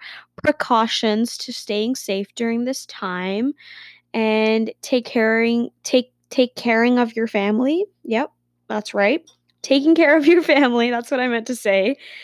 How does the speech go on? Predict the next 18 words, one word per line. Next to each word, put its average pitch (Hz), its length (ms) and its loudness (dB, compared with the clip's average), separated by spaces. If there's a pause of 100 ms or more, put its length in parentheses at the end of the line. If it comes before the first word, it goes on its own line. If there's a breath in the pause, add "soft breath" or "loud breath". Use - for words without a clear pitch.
(280 loud breath)
Taking 339 240 -2
care 349 160 0
of 302 60 -4
your 302 100 -2
family 359 560 -2 (520 soft breath)
and 247 600 -2 (140)
having 254 440 -4
a 254 120 -2
good 247 260 -2
time, 247 440 -2
but 208 120 0
also 208 300 -2
having 196 320 -4
a 208 80 -4
safe - 320 -10
time, - 340 -18
which - 160 -12
is, 202 360 -12